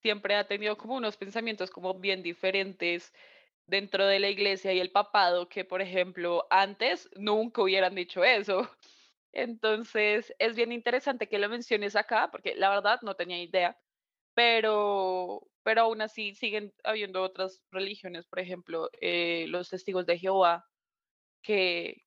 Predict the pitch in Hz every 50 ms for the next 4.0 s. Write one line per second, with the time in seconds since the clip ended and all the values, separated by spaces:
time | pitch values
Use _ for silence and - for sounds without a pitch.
0 | _ _ - - 208 202 190 196 190 202 - - - 226 208 - 226 208 - 220
1 | 214 208 202 202 196 208 220 214 226 220 214 - 240 214 202 202 - 220 220 -
2 | - 240 220 214 214 208 196 - _ _ _ _ _ _ _ - 208 208 208 208
3 | 208 202 196 202 202 - - - 214 214 214 208 208 208 208 208 208 208 208 208